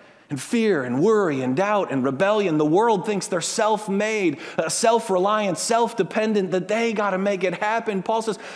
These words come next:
"Don't be conformed to the pattern of this world." Don't think the way that the world thinks any longer.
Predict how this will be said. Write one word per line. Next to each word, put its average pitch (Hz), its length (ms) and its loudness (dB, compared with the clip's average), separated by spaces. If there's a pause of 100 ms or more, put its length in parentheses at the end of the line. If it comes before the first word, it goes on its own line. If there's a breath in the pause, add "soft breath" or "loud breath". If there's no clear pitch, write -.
(120)
"Don't 247 220 2
be 302 100 4
conformed 254 560 2
to 233 60 2
the 214 80 0
pattern 226 380 0
of 220 80 0
this 220 120 -2
world." 190 240 2
Don't 254 280 2
think 294 480 -2
the 208 80 0
way 240 260 2
that 220 140 -4
the 208 80 0
world 220 340 0
thinks 277 340 -4
any 175 200 -4
longer. 139 340 -8